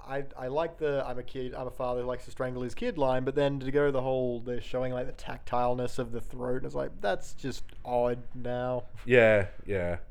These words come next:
Speaker 1: You don't wanna be a connoisseur of strangling kids.
Speaker 2: Man, it, it is really hard to know where to draw the line on the jokes,
Speaker 1: It
Speaker 2: but
Speaker 1: is, it's
Speaker 2: watching these bad episodes is sort of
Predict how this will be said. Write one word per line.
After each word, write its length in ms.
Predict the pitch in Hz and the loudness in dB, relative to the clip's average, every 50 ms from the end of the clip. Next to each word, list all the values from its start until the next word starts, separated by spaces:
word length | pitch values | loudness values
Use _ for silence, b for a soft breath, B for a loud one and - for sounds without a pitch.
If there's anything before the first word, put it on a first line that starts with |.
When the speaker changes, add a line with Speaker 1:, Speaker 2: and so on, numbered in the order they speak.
| - - | -10 -8
Speaker 1:
You 60 | - | -4
don't 120 | 170 202 196 | -2 0 0
wanna 100 | 185 165 | 0 2
be 100 | 156 147 | 2 2
a 60 | 123 | 0
connoisseur 720 | - - - - 147 139 127 113 - - - 131 127 123 120 | 0 -2 0 2 4 4 4 2 -2 -2 0 0 2 2 0
of 120 | 113 117 | -2 -4
strangling 640 | - - - 123 120 120 117 113 113 113 110 107 - | -6 -6 -4 -4 -4 -4 -4 -6 -8 -8 -8 -10 -8
kids. 500 | - - - - 123 139 - - - - - - - - | -8 -8 -6 -6 -8 -8 -8 -10 -8 -4 -4 -4 -2 2
Speaker 2:
Man, 220 | 123 135 135 131 117 | 2 4 4 4 2
it, 180 | 110 113 - | 0 -2 -2
it 180 | - 127 131 120 | 0 0 0 2
is 280 | 143 156 165 165 156 135 | 4 2 2 2 0 0
really 340 | 117 113 131 131 127 123 117 | 2 4 4 6 6 4 4
hard 280 | 107 110 104 104 104 | 4 4 4 4 4
to 80 | - 123 | 2 -2
know 240 | 107 104 101 104 101 | -2 0 2 2 2
where 260 | 98 101 92 92 92 | 2 2 2 2 0
to 120 | 90 - 92 | -2 -4 -8
draw 280 | - 107 95 95 95 | -4 0 2 2 4
the 80 | 92 92 | 4 2
line 360 | 90 87 87 85 87 85 85 85 | 2 2 0 0 0 0 -2 -4
on 100 | 82 85 | -4 -6
the 80 | 85 | -6
jokes, 300 | 80 - 90 85 85 - 175 | -4 -4 -2 -2 0 2 4
Speaker 1:
It 100 | 170 151 | 6 6
Speaker 2:
but 140 | 139 127 | 6 6
Speaker 1:
is, 160 | 117 113 110 156 | 4 2 -4 -6
it's 220 | 143 131 - - | -6 -4 -2 4
Speaker 2:
watching 360 | 135 147 151 - 190 156 135 123 | 4 4 6 4 2 2 4 6
these 260 | 117 113 107 - - | 6 4 4 2 0
bad 280 | - 123 120 120 113 | 2 4 6 6 6
episodes 560 | 107 107 107 123 - - 113 107 110 104 101 107 | 6 4 2 2 0 2 4 4 4 2 2 -2
is 120 | 104 - | -2 -4
sort 220 | - - 90 117 131 | -4 -4 -4 -4 -4
of 80 | 143 | -4